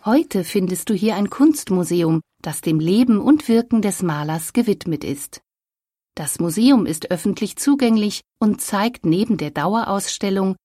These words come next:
auch wechselnde Sonderausstellungen. Ein Museumsbesuch lohnt sich jedenfalls sehr. Im Erdgeschoss kannst du mit Hilfe von verschiedenen Medien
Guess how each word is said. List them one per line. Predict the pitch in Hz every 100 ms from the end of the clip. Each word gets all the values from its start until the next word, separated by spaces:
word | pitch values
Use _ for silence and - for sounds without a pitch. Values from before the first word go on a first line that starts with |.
| -
auch | 254 -
wechselnde | 247 254 - 233 220
Sonderausstellungen. | 202 220 247 208 151 160 - - 151 143 139 117 - _ _ _ _ -
Ein | 185 180
Museumsbesuch | 180 175 247 339 285 - 233 226 214 -
lohnt | 214 330 302
sich | - 220 -
jedenfalls | 160 151 - 208 269 277
sehr. | 185 147 - _ _ _ _ _ _ _ _ _ _
Im | 202 190
Erdgeschoss | 165 214 - 254 277 330 - -
kannst | - 143 143 -
du | 180
mit | 175
Hilfe | - 240 185 214
von | - 175 160
verschiedenen | 190 - 254 277 196 156
Medien | 160 190 247 214 202